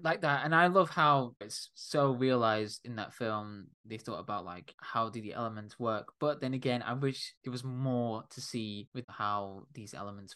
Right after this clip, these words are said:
clash together. And by the way, there were so many puns in this film, like, so many jokes.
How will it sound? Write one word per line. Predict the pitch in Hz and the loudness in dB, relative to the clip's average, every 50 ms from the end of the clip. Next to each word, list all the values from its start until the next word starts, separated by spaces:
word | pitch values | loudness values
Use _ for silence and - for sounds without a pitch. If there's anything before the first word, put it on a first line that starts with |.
| - _ - | -20 _ -14
clash | - - 104 95 98 - - - - _ - | -8 -6 -6 -6 -6 -10 -16 -18 -20 _ -18
together. | - 120 - 101 104 104 98 90 - 98 - _ _ | -16 -12 -8 -8 -8 -8 -10 -12 -14 -16 -18 _ _
And | - 170 156 | -4 2 6
by | 196 208 233 | 6 6 6
the | 233 | 6
way, | 220 190 135 | 4 2 4
there | 120 143 151 | 2 2 0
were | 180 180 | 0 -2
so | - - - - - 208 214 | -2 -2 -2 0 2 2 2
many | 214 233 226 185 | 2 0 -2 -4
puns | - - - 170 151 117 104 98 95 98 - - - | -4 -2 -2 0 0 -2 -4 -6 -10 -12 -14 -12 -8
in | 147 123 | -8 -6
this | 113 110 107 - | -6 -6 -8 -8
film, | - 120 104 101 98 | -4 -4 -2 -2 -2
like, | 107 117 113 - | -4 -6 -6 -6
so | - - - | -4 -2 -2
many | 180 175 175 165 | 0 0 0 0
jokes. | 143 143 120 101 98 87 - - - | 0 0 0 0 -2 -4 -8 -12 -16